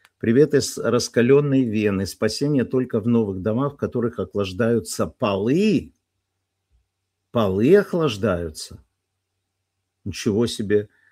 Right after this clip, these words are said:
Кондиционеров нет, вентиляторы раскупают, как семечки. Добрый день. Как это полы? Я знаю, полы нагреваются, но чтобы охлаждались, ну ладно.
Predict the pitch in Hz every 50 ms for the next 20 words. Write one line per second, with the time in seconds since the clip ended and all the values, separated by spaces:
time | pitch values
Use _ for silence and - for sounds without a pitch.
0 | _ _ - 120 117 110 113 - - 120 120 131 135 131 117 107 107 123 139 165
1 | 156 - 127 117 117 120 117 120 123 123 - 101 104 104 95 - - 104 90 -
2 | 110 101 95 - - 101 87 - - 143 139 143 143 139 - - - 123 107 95
3 | 101 120 123 113 117 127 131 117 101 95 101 87 85 85 80 - _ _ _ _
4 | _ _ _ - - 139 139 - 110 - - 101 80 - 110 101 95 90 85 101
5 | 117 113 123 131 135 131 135 127 123 127 123 120 117 107 98 110 120 104 113 139
6 | 160 170 170 151 117 - - - 110 98 98 95 - - 104 98 110 104 - -
7 | 104 104 95 87 90 120 131 143 139 113 - - - 104 117 120 104 - - 95
8 | 95 92